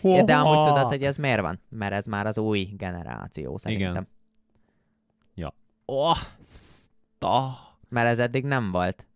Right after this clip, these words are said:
Speaker 1: azt hiszem.
Speaker 2: És átvilág-, igen, mert nézd meg a... Ja, neked nem úgy van. Neked nem a komplementári shader van?
Speaker 1: De.
Speaker 2: Nézd meg nekem milyen.
Speaker 1: Ja, átvilágította,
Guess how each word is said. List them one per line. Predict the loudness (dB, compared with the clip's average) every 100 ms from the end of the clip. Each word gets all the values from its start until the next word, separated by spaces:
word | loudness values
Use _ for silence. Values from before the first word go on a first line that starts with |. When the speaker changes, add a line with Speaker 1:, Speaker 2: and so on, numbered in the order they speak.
| _ _
Speaker 1:
azt | -10 -10
hiszem. | -8 -8 -6
Speaker 2:
És | -10 -8
átvilág-, | -4 -2 -2 -4 -6 -4 -6 -10 -16 _
igen, | 0 2 2
mert | 0 0
nézd | 0 -2
meg | -2
a... | -2 0 -2 -6 _ _ _ _ _ _ _ _ _ _ _ _ _ _ _ _
Ja, | -8
neked | -4 -2
nem | 0 0
úgy | -2 -2
van. | -4 -8 -14 _
Neked | -2 0 0
nem | -4
a |
komplementári | -4 -4 -4 -4 -4 -4 -6 -8 -8 -8
shader | -6 -6 -6 -6 -6
van? | -6
Speaker 1:
De. | -4 -6 -8 _ _ -8
Speaker 2:
Nézd | -8 -8
meg | -8 -8
nekem | -10 -10 -8
milyen. | -8 -8 -12 _ _ _ _ _ _ _ _ _ _ _ _ _ _ _ _ _ _ _ _ _ _ _ _ _ _ _ _ _ _ _ _ _ _ _ _
Speaker 1:
Ja, | -4 -2
átvilágította, | -2 -4 -2 -2 -2 -4 -6 -2 -2 -2